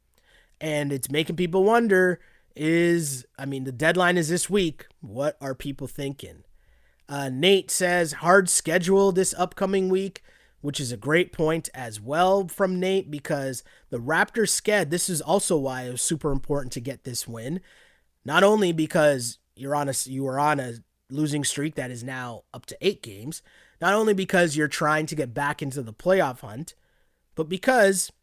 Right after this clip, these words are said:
you need to win against the bad teams, because after Houston, Wednesdays against Denver, Fridays against Phoenix, Sundays against Portland,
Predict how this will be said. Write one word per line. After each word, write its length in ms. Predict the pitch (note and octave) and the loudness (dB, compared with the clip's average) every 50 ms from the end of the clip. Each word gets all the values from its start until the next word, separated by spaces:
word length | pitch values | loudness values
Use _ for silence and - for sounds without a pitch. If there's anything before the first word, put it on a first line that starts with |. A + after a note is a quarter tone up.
| - | -14
you 180 | A2+ C#3 E3+ F3+ | -8 -4 0 2
need 260 | F#3 G#3 A3+ G3+ - | 4 4 4 4 4
to 100 | - G3 | 2 2
win 340 | D3+ D3 F3 G3+ G3 F3+ E3+ | 2 4 4 4 4 4 2
against 340 | - D#3 D3+ D#3 D#3+ - - | 0 -2 -2 -4 -2 -2 -4
the 60 | D3+ C#3 | -4 0
bad 320 | D3+ G#3+ A3+ A3+ A3 - | 2 2 4 4 2 0
teams, 280 | - F3 D3+ D3+ D3 C#3+ | -2 -6 -4 -4 -6 -4
because 380 | D3 D#3+ - F3+ D#3+ C#3+ D3 - | -6 -4 0 0 0 0 -2 -4
after 400 | - F3+ G#3+ A3+ - - A#3 G#3 | -2 0 0 0 2 4 4 4
Houston, 640 | D3+ D3 F#3 G#3 G3+ - - - B2 G2+ G2 A2 A#2+ _ _ _ _ _ _ _ _ _ _ _ _ _ - | 4 4 2 0 0 0 -2 -6 -8 -12 -12 -14 -16 _ _ _ _ _ _ _ _ _ _ _ _ _ -8
Wednesdays 720 | B2 C3+ E3+ G#3 G#3+ G3+ F3+ F3 G3+ G3 F#3+ F#3+ E3+ D#3+ | 0 4 6 6 6 6 4 4 6 8 8 6 6 4
against 400 | E3 D#3+ D3+ E3+ E3 D#3 - - | 0 0 0 0 0 -2 -2 -4
Denver, 460 | - D3+ D3 D3+ C#3 B2+ C#3+ C#3+ C#3+ | -4 -2 -2 -2 -2 -2 -2 -2 -2
Fridays 640 | C#3 - - - D3 D#3+ F3+ F#3+ G3+ G3+ G3 G3 F3+ E3+ | -4 -6 -8 -4 0 2 4 4 6 6 6 6 6 4
against 400 | E3+ D3+ D#3 D#3 D#3 D3 - - | 0 0 0 -2 -2 -2 -6 -8
Phoenix, 520 | - D3 C#3+ C#3 C#3 C#3 C3+ C3+ - - | -6 -6 -4 -4 -4 -4 -6 -6 -6 -4
Sundays 600 | - - - F3 F#3+ G3+ G3+ G3+ G3 F#3+ F#3 E3 | -4 0 2 2 2 4 6 6 8 8 6 6
against 400 | F3 D3 D3+ D3 D3 C#3 - - | 2 -2 -2 -4 -4 -6 -10 -12
Portland, 600 | - - C#3 C#3 C#3+ B2+ C3+ C#3+ C3+ C3+ C#3 C#3 | -8 -6 -4 -4 -4 -4 -4 -4 -4 -4 -6 -6